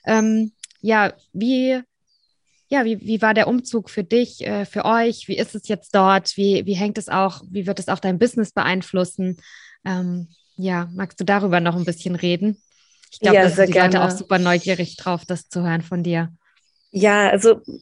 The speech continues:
Speaker 2: dieser Umzug nach Mallorca bedeutet mir persönlich echt sehr, sehr viel. Ähm,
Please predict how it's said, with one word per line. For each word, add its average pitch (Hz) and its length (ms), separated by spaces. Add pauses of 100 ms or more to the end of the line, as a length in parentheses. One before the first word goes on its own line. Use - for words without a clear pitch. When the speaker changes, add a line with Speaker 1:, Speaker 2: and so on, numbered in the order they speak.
Speaker 2:
dieser 208 300
Umzug 262 260
nach 220 220
Mallorca 208 520
bedeutet 196 460
mir 214 120
persönlich 202 520
echt - 260
sehr, - 320
sehr 214 200
viel. 240 360 (440)
Ähm, 208 760